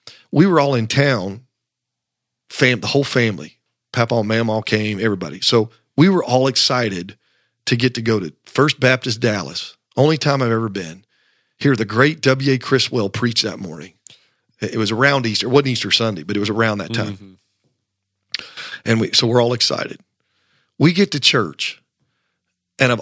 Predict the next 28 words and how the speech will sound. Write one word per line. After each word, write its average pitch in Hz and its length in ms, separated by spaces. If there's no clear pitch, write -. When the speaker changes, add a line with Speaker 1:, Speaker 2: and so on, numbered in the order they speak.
Speaker 1:
all 165 280
the 190 100
things 117 520
that 110 180
W 123 320
A 139 120
Criswell, - 420
this 113 200
great 123 460
preacher, 117 420
could 127 180
have 104 140
preached 147 300
that 127 180
morning, 104 340
he 139 160
preaches 127 640
against 110 640
the 117 100
baptism 113 480
with 113 120
the 110 80
Holy 113 220
Spirit 107 320
that 107 100
we 107 120
Pentecostals 101 680
believe. 113 220